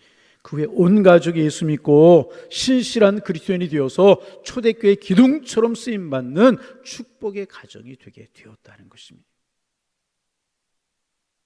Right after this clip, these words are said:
여러분, 우리에게도 이런 은혜가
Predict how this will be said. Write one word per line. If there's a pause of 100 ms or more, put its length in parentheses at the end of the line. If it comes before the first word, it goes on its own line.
(1300)
여러분, (760)
우리에게도
이런
은혜가